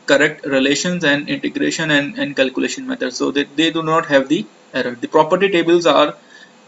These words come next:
uh, always, uh, list the correct values. So ideal gas equation and the generalized compressibility chart, they do ha-, they do have the some error. So pressure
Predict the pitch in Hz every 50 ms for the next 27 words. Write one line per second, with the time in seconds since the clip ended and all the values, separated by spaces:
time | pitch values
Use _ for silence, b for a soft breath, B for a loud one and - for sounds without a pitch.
0 | _ - 135 143 143 143 - 151 156 160 160 170 170 170 165 165 - - _ -
1 | 135 139 139 139 139 139 143 147 151 151 - 151 156 185 190 - - _ _ _
2 | - 139 131 139 135 - - 123 117 113 113 117 117 - - - _ - - -
3 | 151 151 131 135 151 156 180 190 180 185 185 180 185 180 180 175 170 165 - 185
4 | 180 175 165 160 160 156 151 156 151 147 147 143 147 147 151 147 - 151 139 139
5 | 147 139 135 147 139 147 143 147 143 160 151 147 147 139 143 143 - - 165 165
6 | 165 151 156 156 151 - - - - 147 - 160 170 185 190 B B B B B
7 | - _ - - 165 185 190 160 160 147 147 - 151 190 226 B B B B B
8 | _ _ - - 156 147 139 131 139 127 120 110 107 - _ _ _ _ _ _
9 | _ _ _ _ _ _ _ _ _ _ _ _ _ - B B B B B B
10 | B B B B B B - _ - - - - 78 156 160 160 160 - 156 -
11 | - 156 156 - - 180 175 175 175 175